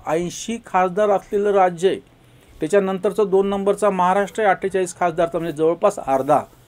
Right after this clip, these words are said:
म्हणजे त्या लोकसंख्ये इतके, त्याच्यामध्ये बाकीचे तर काही काही राज्य दोन आणि तीन, म्हणजे पूर्णच्या पूर्ण सगळ्या ईशान्य भारताचे मिळून खासदारांची संख्या पंचवीस नाही आहे. म्हणजे असे अ, पंचवीस त्रिक पंच्याहत्तर, म्हणजे तीन पट, सव्वा तीन पट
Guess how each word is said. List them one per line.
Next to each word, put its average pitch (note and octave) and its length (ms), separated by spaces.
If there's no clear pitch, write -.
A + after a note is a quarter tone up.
म्हणजे F3 260
त्या D3+ 220
लोकसंख्ये F#3 680
इतके, E3 520
त्याच्यामध्ये F3+ 500
बाकीचे D#3 420
तर F#3 140
काही F#3 180
काही F#3+ 140
राज्य F#3 280
दोन F3 320
आणि F#3 200
तीन, F#3 180
म्हणजे F3+ 280
पूर्णच्या F#3+ 560
पूर्ण G3 300
सगळ्या F#3+ 300
ईशान्य F#3+ 460
भारताचे F#3 500
मिळून G3+ 320
खासदारांची F#3 540
संख्या F3+ 320
पंचवीस E3+ 480
नाही A2+ 160
आहे. F2 140
म्हणजे E3+ 200
असे G#3 760
अ, C#3 140
पंचवीस E3+ 440
त्रिक G3+ 200
पंच्याहत्तर, F#3 580
म्हणजे D#3+ 240
तीन F3+ 320
पट, G3 220
सव्वा F#3+ 360
तीन G#3 280
पट A#3+ 240